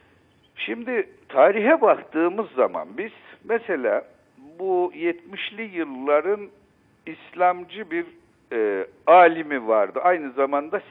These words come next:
siyasi bir kimliği de vardır bu Pakistanlı Ebul Ala el-Mevdudi. Bu gerçekten iyi bir alimdir. Bunun bir de tefsir kitabı var. Yedi cilt şeklinde Türkçe'ye de tercüme edildi.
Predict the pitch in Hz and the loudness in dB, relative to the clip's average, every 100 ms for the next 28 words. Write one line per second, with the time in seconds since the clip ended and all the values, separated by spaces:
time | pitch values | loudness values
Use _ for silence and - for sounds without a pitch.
0 | - 143 147 147 175 151 143 - - - | -4 0 0 -2 -14 -16 -18 -18 -14 -10
1 | 139 135 135 131 110 98 82 80 82 - | -10 -8 -6 -6 -4 -6 -4 -8 -8 -12
2 | 90 82 92 85 - _ _ _ _ _ | -12 -8 -8 -8 -10 _ _ _ _ _
3 | _ _ 190 202 - 131 _ 117 120 190 | _ _ 0 0 -2 -20 _ 0 0 -2
4 | 208 151 156 185 156 131 143 139 180 202 | -2 0 -2 -2 -2 4 6 6 4 0
5 | 151 143 123 123 123 110 113 110 92 - | 0 -4 -4 -4 -4 -6 -10 -10 -18 -20
6 | _ _ _ _ _ _ _ _ _ _ | _ _ _ _ _ _ _ _ _ _
7 | _ _ 202 220 233 226 - 226 - 226 | _ _ -10 -2 2 2 0 -6 -2 -2
8 | 214 - _ _ 202 226 170 123 113 95 | -2 -8 _ _ -2 -2 0 4 4 4
9 | 82 80 80 95 147 180 170 156 _ 143 | -2 -16 -14 -10 -8 -8 -10 -14 _ -12
10 | 175 170 - - 147 - - 165 - - | -8 -8 -10 -8 -8 -8 -14 -14 -16 -6
11 | 107 92 87 87 87 92 127 135 139 151 | -6 -4 -4 -4 -6 -6 -8 -8 -12 -14
12 | 139 - 143 135 - 127 123 135 - 135 | -14 -10 -8 -10 -10 -10 -6 -8 -8 -16
13 | - - 131 127 - 127 117 - 123 139 | -14 -4 -4 -4 -8 -6 -6 -10 -12 -8
14 | 107 - 90 85 | -8 -10 -12 -14